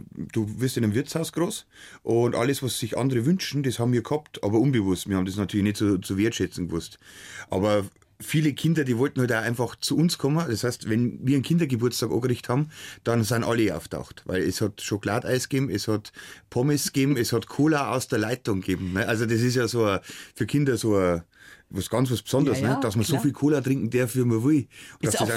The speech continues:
Speaker 1: einer
Speaker 2: mich was Besonderes,
Speaker 1: Ja.
Speaker 2: muss ich sagen.
Speaker 1: Und, und auch Pommes. Also wenn bei uns Kinder waren, hab ich gesagt: „Wollt, wollt's was essen?“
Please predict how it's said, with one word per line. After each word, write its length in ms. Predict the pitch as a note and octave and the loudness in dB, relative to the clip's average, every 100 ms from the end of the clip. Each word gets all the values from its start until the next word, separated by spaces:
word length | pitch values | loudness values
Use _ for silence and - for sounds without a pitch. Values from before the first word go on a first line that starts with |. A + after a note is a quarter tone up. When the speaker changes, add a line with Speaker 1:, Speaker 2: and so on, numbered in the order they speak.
| A3+ | 2
Speaker 1:
einer 40 | |
Speaker 2:
mich 240 | A#3 B3+ G3 | 2 0 -2
was 180 | E3+ | -4
Besonderes, 440 | - D#3+ D#3 E3 D#3+ | -4 -2 0 0 0
Speaker 1:
Ja. 120 | B2 | 0
Speaker 2:
muss 180 | E3+ G#3+ | 0 -2
ich 80 | A#3+ | -4
sagen. 420 | - C4+ - B3+ | -4 -4 -2 0
Speaker 1:
Und, 360 | C3 C3 B2+ B2 | 2 2 2 2
und 260 | A#2 A#2 | 2 2
auch 160 | - G#2 | 0 -2
Pommes. 400 | C3+ F3+ A2 - | -2 0 0 -2
Also 140 | F#2 G2 | -2 0
wenn 120 | G#2+ | 2
bei 140 | G#2 | 2
uns 160 | A#2+ - | 0 0
Kinder 260 | C#3 D3+ C#3+ | 0 2 2
waren, 220 | D3 D3+ | 2 -2
hab 320 | - - - | -6 -20 -6
ich 60 | G#2+ | -2
gesagt: 200 | A2+ D3 | 0 2
„Wollt, 160 | E3 | 2
wollt's 220 | B2 D3 | 2 0
was 120 | D3 C3 | 0 -2
essen?“ 340 | E3 - G#2 | -2 0 -2